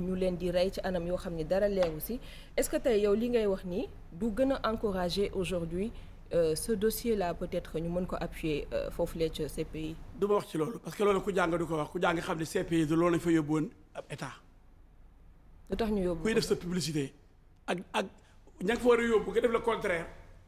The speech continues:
Speaker 2: ña oote mortal combat, reyante leen, gatsa gatsa, dinaa rey président wala mu rey ma.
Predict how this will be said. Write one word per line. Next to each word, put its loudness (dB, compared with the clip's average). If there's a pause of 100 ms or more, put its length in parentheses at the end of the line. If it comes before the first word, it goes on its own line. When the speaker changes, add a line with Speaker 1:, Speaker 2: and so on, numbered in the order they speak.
(100)
Speaker 2:
ña -2
oote 4
mortal 0
combat, 0 (640)
reyante 4
leen, 0 (600)
gatsa 2
gatsa, -2 (580)
dinaa 4
rey 8
président 4
wala 2
mu 2
rey 4
ma. -2